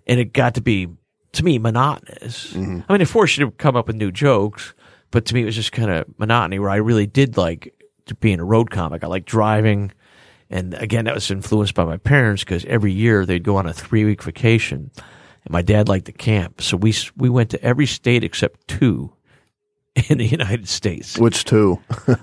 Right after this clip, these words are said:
Speaker 1: Uh, Maine and, uh, the other one up there by Maine, I think Delaware, maybe those two.
Speaker 2: This, oh, okay.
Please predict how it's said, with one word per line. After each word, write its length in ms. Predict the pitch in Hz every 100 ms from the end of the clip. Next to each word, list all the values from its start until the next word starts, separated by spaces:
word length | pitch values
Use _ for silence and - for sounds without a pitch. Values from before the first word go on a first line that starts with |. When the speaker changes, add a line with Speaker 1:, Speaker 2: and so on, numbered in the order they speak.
| 113
Speaker 1:
Uh, 360 | 135 131 107
Maine 760 | 95 110 123 143 180 233 254 240 - _ _ _ _ -
and, 560 | 117 110 107 104 104
uh, 340 | 107 101 98 92
the 120 | - 113
other 160 | 127
one 280 | 107 90 76
up 220 | - - -
there 200 | 87 82
by 260 | - - -
Maine, 340 | - 95 85
I 80 | 87
think 180 | 92 87
Delaware, 480 | 85 87 85 - - -
maybe 140 | 90
those 240 | 90 92 -
two. 140 | - - _ _
Speaker 2:
This, 240 | - - -
oh, 140 | 101 95
okay. 280 | - 107